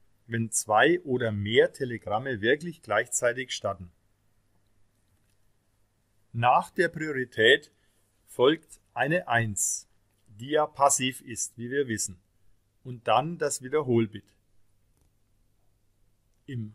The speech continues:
Falle eines wiederholt gesendeten Telegrammes muss es gesetzt werden und steht dann auf Null. Der Sinn ist klar.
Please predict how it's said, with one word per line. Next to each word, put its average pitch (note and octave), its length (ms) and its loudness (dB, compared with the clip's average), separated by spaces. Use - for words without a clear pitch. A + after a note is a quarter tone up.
Falle D3+ 580 0
eines A2+ 400 -6
wiederholt A#2 540 0
gesendeten C3+ 500 -6
Telegrammes A2 840 -6
muss C#3+ 380 0
es - 240 -2
gesetzt B2 520 -4
werden C3+ 420 2
und A#2+ 160 -12
steht A#2+ 320 -4
dann C3 220 -4
auf C3+ 300 -6
Null. G#2 280 -4
Der A2 140 -4
Sinn E3 400 -2
ist - 240 -12
klar. G#2 340 -4